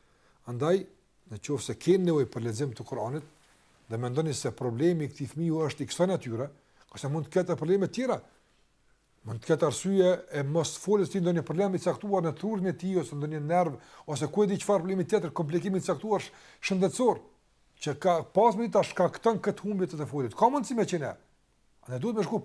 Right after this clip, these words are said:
paralelisht, edhe te mjeku me kërku shërimin, por edhe tek hoxha me Kur'an,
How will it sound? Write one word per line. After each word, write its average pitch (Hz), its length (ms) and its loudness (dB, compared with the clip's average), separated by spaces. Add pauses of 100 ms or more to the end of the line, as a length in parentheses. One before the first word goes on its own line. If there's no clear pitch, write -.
(100)
paralelisht, 180 540 4
edhe 165 160 0
te 185 140 2
mjeku 226 340 -2
me 220 120 0
kërku 220 260 -2
shërimin, 233 300 -4 (360)
por 131 140 -6
edhe 151 160 -10
tek - 160 -12
hoxha 117 340 -8
me 120 160 -10
Kur'an, 135 320 -8